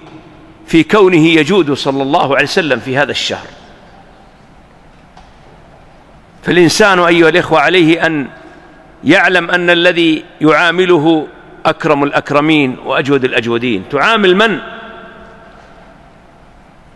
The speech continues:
قال أحد الشعراء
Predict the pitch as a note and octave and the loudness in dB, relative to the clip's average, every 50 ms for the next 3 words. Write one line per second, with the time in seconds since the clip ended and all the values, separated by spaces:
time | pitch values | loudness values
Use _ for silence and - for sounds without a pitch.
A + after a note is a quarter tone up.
0 | - - - - _ _ - _ _ - _ _ _ - - - - - - - | -20 -20 -20 -20 _ _ -20 _ _ -20 _ _ _ -20 -20 -20 -20 -20 -20 -20
1 | - - - - - - - - - - - - - - - - - - - - | -20 -20 -20 -20 -20 -20 -20 -20 -20 -20 -20 -20 -20 -20 -20 -20 -20 -20 -10 -4
2 | - G#3+ A#3 A#3 A#3 B3 C4+ B3 - A#3+ A3+ G3+ G#3+ G#3 G3 F3 C#3+ - - - | 0 2 2 2 2 2 2 2 0 0 2 2 2 2 2 2 -2 -6 -12 -16
3 | - - - - - - - - - - - - - - - - - - - - | -18 -18 -20 -20 -20 -20 -20 -20 -20 -20 -20 -20 -20 -20 -20 -20 -20 -20 -20 -20
4 | - - - - - - - - - - - - - - - - - - D#3 E3 | -20 -20 -20 -20 -20 -20 -20 -20 -20 -20 -20 -20 -20 -20 -20 -14 -6 -2 -2 0
5 | - - A3 A3+ G3 F#3 G3+ G#3 A#3 A3 F#3 - | 2 2 2 2 4 4 4 4 2 2 0 -2